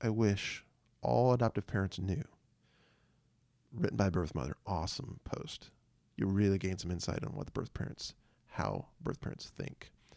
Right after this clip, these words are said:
Obviously, they're not all the same, but here's some interesting, unique insight. So that helps birth parents. How helps an agency or attorney? Well, it helps them better work with you if you know what the process is about. You won't feel like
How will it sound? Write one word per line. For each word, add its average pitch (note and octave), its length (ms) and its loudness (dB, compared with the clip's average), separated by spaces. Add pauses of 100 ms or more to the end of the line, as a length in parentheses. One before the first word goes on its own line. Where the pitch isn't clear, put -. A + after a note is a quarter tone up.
(240)
Obviously, G2 320 2
they're F2+ 140 0
not G2+ 180 6
all G2+ 80 8
the F2+ 60 4
same, F2+ 440 2 (520)
but - 100 -6
here's F#2+ 180 4
some D2+ 120 -4
interesting, E2 460 -2
unique E2 520 -2
insight. - 420 -8 (840)
So G#2+ 200 6
that A2+ 200 4
helps G#2+ 220 0
birth - 240 -2
parents. - 380 -8
How B2 300 4 (200)
helps - 460 4
an F#2 200 2
agency A2 380 0
or F3 40 2
attorney? C#3 300 0
Well, A2+ 180 4
it G#2 80 -6
helps C#3 300 -2
them A2+ 520 2
better A#2+ 220 10
work A#2+ 220 4
with F#2+ 140 2
you G#2 460 4
if G#2 160 -2
you A#2 420 6
know G2+ 160 0
what F#2+ 200 0
the F#2 60 -2
process - 440 0
is G2+ 140 -4
about. - 460 -2 (960)
You G#2 240 4
won't D3 180 4
feel G#2 180 4
like G2 200 0